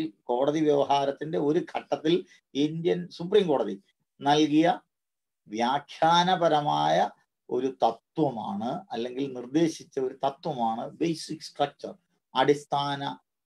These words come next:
പ്രമാണ തത്വം എന്ന് പറയുന്നത്. എന്നാൽ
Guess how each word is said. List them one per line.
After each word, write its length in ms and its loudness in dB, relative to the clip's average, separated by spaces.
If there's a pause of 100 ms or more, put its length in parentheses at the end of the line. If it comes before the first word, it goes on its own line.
(260)
പ്രമാണ 400 2 (200)
തത്വം 340 -2 (100)
എന്ന് 220 -8
പറയുന്നത്. 300 -14 (720)
എന്നാൽ 240 4